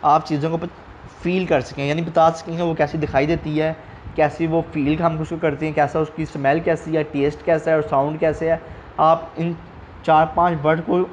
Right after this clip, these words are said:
देखते हुए एक paragraph लिखें, ठीक है। आपने क्या करना है?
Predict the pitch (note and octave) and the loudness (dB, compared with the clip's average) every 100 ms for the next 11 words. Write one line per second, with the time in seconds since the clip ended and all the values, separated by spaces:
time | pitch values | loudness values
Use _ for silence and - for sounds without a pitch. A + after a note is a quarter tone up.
0 | - C#3+ D3 D3 F3+ E3+ D3 E3 D#3+ - | -10 -4 -2 0 0 0 2 0 0 0
1 | D3+ C#3 C3+ C3+ A2+ G2 A2+ A2+ C3+ F3+ | 2 2 4 2 2 -6 -8 -6 -4 -2
2 | A3 - - - - - - - - - | -4 -10 -20 -20 -20 -20 -20 -20 -20 -20
3 | - - - - - - - - - - | -20 -20 -20 -20 -20 -20 -20 -20 -20 -20
4 | - - - E3 E3+ F#3 F#3+ G3 F3+ F3+ | -20 -20 0 4 4 4 0 2 2 2
5 | G3+ - | 0 0